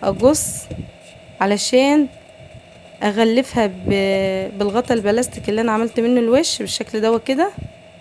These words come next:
اهو بصوا بمنتهى السهوله، مفيش حاجه هتاخد في ايدك وقت. بصوا شكله بجد تحفه. وكمان ممكن تعمليه على العيد وتحطيه كده هو على الترابيزه للضيوف وهم داخلين كده يعيدوا عليك، بجد شكله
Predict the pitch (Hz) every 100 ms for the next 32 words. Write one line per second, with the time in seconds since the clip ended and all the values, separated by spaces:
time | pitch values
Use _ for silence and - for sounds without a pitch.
0 | - - - - - - - - - -
1 | - - - - - 180 185 220 - -
2 | 320 254 214 247 247 - 226 214 208 214
3 | - 262 294 269 269 269 226 - 254 254
4 | 208 180 170 - 202 - - 349 - -
5 | - - 226 226 208 226 208 208 185 -
6 | - - - - 175 240 269 285 277 247
7 | - 220 220 214 247 320 370 269 208 226
8 | 233 220 214 - 269 226 214 233 240 208
9 | 196 - 202 202 233 240 214 190 208 220
10 | 226 220 226 208 196 - 226 226 226 214
11 | 214 233 214 208 - 202 196 220 214 -
12 | 233 233 240